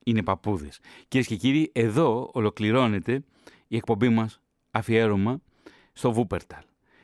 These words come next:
Και σας ευχαριστούμε θερμά για την ακρόαση, για τα θερμά σας μηνύματα. Η σημερινή εκπομπή είναι εξ ολοκλήρου αφιερωμένη στους μαθητές της Τρίτης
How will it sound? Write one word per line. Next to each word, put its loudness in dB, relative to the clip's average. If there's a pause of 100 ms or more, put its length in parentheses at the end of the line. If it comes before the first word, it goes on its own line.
(160)
Και -4
σας -4
ευχαριστούμε 0
θερμά 0
για -8
την -4
ακρόαση, 0
για -4
τα -8
θερμά 0
σας -8
μηνύματα. -2 (420)
Η -8
σημερινή 0
εκπομπή 0 (260)
είναι 2
εξ -4
ολοκλήρου 0
αφιερωμένη -2 (360)
στους -4
μαθητές -2 (260)
της -4 (240)
Τρίτης -2